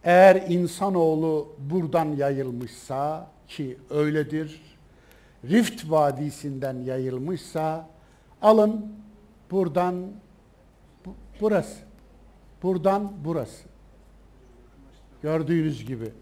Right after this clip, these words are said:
Dolayısıyla, heh, yakınlaştırabilirmişim. Evet, gördüğünüz gibi değerli dostlar. Evet,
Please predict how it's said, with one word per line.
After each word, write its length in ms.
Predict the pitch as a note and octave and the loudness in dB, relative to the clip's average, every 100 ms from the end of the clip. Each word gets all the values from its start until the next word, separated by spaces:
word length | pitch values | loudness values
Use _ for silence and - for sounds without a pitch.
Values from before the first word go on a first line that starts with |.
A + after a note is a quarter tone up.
| - - - - | -20 -20 -10 -2
Dolayısıyla, 920 | F3 F#3+ G3+ G3 A#3+ G#3+ F#3 D#3+ - - - - | 2 4 2 0 -2 2 2 0 -8 -20 -14 -6
heh, 160 | F3+ - - - - - - - - | -6 -6 -18 -20 -20 -20 -20 -16 -10
yakınlaştırabilirmişim. 1500 | E3+ G3 F#3+ F3+ - E3+ E3+ D#3+ E3 D#3+ D3 - F3+ G3 A#3+ - - - - - | -6 -2 -2 -2 -4 -2 -2 0 -2 -2 -6 -6 -6 -6 -8 -20 -20 -20 -20 -2
Evet, 240 | F#3+ F3+ - - - - - | 0 0 -4 -16 -20 -20 -2
gördüğünüz 680 | F3+ G3+ G3+ G#3 G#3 G#3+ G#3 | 6 8 6 2 2 0 -2
gibi 280 | D3 A#2+ A#2 - - - - - | -8 -8 -12 -16 -20 -20 -20 -4
değerli 360 | E3 E3 D#3 D3+ | 2 2 2 -2
dostlar. 420 | C3+ A#2+ E3 F#3 F#3+ - - - - - - - - - | -6 -8 -6 -6 -8 -18 -20 -20 -20 -20 -20 -20 -20 -4
Evet, 220 | E3+ D3+ | 0 0